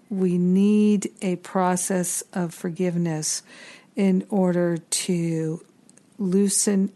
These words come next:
our grip on the, the guilt and the shame and the anger and the hurt that come with unforgiveness.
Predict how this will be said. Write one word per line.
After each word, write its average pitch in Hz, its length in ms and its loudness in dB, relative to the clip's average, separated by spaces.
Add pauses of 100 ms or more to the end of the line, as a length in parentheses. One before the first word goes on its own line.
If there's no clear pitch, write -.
(120)
our 175 440 0 (300)
grip 190 600 0 (840)
on 175 640 0 (180)
the, 165 580 -2 (220)
the 180 120 -2
guilt 165 600 -6 (960)
and 175 420 0 (120)
the 175 160 -2
shame 170 520 -2
and 170 180 -4
the - 200 -6
anger 165 580 -4
and 170 160 -6
the 160 60 -6
hurt 165 580 -10 (680)
that 165 600 -4 (200)
come 185 320 0
with 165 260 -4 (100)
unforgiveness. 180 1200 -2